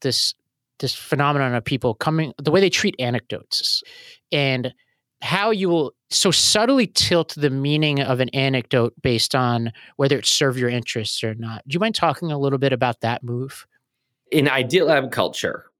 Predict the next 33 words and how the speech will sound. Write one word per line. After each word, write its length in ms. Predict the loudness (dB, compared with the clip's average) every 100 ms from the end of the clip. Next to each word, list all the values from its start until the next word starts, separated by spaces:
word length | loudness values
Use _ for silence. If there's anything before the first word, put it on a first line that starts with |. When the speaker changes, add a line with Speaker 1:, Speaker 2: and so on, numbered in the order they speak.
| _
Speaker 2:
people 320 | -12 0 0 2
call 260 | 2 4
each 140 | 4 2
other 200 | 2 2
out 220 | 0 0
on 140 | -4
logical 400 | -4 -8 -8 -6
fallacies. 460 | -4 -6 -6 -4 2
We 80 | 4
all 120 | 4
do 220 | 4 4
it 80 | 4
even 180 | 4 4
without 260 | 2 2
realizing 460 | 0 0 -2 -6 -10
it. 140 | -6
You 60 | -4
know, 40 |
if 60 | -4
you're 80 | -2
trying 180 | -2
to 60 | -2
prove 260 | 0 0 2
your 160 | 0
point, 320 | 0 -4 -2
you'll 140 | -2 -4
do 240 | -2 -2
a 20 |
logical 380 | -2 -4 -6 -8
fallacy 440 | -4 -4 -4 -8 -12
of 80 |
some 140 | -14 -12
kind. 260 | -12 -12